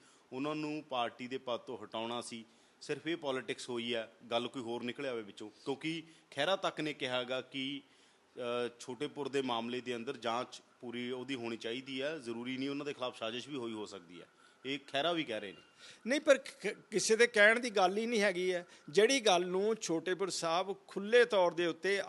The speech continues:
Speaker 2: ਅੱਜ ਨਹੀਂ, ਬਾਰ-ਬਾਰ ਇਹ ਜਿਹੜੀ ਗੱਲ ਨੂੰ ਰਿਪੀਟ ਕਰ ਰਹੇ ਹੈਗੇ ਆ, ਉਹ ਇਹੀ ਕਹਿ ਰਹੇ ਹੈਗੇ ਕਿ ਹਾਂ ਜੀ, ਮੈਂ ਲਏ, ਪੈਸੇ ਲਏ ਆ। ਮੈਂ ਜੇ
Speaker 1: ਉਹਨਾਂ ਦਾ ਕਹਿਣਾ ਕਿ ਮੈਂ ਪਾਰਟੀ ਲਈ ਲਏ ਨੇ,
Speaker 2: ਹਾਂ,
Speaker 1: ਮੈਂ ਪੈਸੇ ਲਏ ਨੇ
Speaker 2: ਠੀਕ ਹੈ,
Speaker 1: ਪਾਰਟੀ ਦੇ।
Speaker 2: ਠੀਕ ਹੈ,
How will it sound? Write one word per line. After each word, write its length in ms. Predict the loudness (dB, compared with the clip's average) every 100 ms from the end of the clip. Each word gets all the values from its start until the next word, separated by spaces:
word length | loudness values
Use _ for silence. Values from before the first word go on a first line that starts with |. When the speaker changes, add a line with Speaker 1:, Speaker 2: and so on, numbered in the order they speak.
| 0
Speaker 2:
ਅੱਜ 140 | 2
ਨਹੀਂ, 260 | 0 2 0
ਬਾਰ-ਬਾਰ 800 | -2 2 6 6 4 6 6 6
ਇਹ 80 | 6
ਜਿਹੜੀ 180 | 2
ਗੱਲ 180 | 4 4
ਨੂੰ 200 | 4 -2
ਰਿਪੀਟ 300 | -2 0 0
ਕਰ 180 | 0 0
ਰਹੇ 120 | 2
ਹੈਗੇ 220 | 0 2
ਆ, 40 | 2
ਉਹ 140 | 6
ਇਹੀ 200 | 6 4
ਕਹਿ 220 | 6 6
ਰਹੇ 120 | 8 6
ਹੈਗੇ 280 | 6 4
ਕਿ 100 | 2
ਹਾਂ 220 | 4 4 2
ਜੀ, 100 | 2
ਮੈਂ 180 | 2 0 -4 -4
ਲਏ, 320 | -2 2 4
ਪੈਸੇ 360 | 4 4 4 2
ਲਏ 220 | 2 0
ਆ। 100 | -2 -6 -20 -20 -10
ਮੈਂ 300 | 4 6 6
ਜੇ 80 | 4
Speaker 1:
ਉਹਨਾਂ 160 | 0 0
ਦਾ 60 |
ਕਹਿਣਾ 160 | 0 0
ਕਿ 100 | 0
ਮੈਂ 140 | 0
ਪਾਰਟੀ 400 | 2 2 2 0
ਲਈ 120 | -2 0
ਲਏ 220 | 0 -2
ਨੇ, 140 | -8 -6
Speaker 2:
ਹਾਂ, 100 | 0
Speaker 1:
ਮੈਂ 140 | 2
ਪੈਸੇ 360 | 4 0 2 0
ਲਏ 80 | 2
ਨੇ 160 | 0
Speaker 2:
ਠੀਕ 40 | 0
ਹੈ, 40 |
Speaker 1:
ਪਾਰਟੀ 380 | 0 0 -2 -4
ਦੇ। 200 | -4 -6
Speaker 2:
ਠੀਕ 260 | -8 -10
ਹੈ, 240 | -12 -12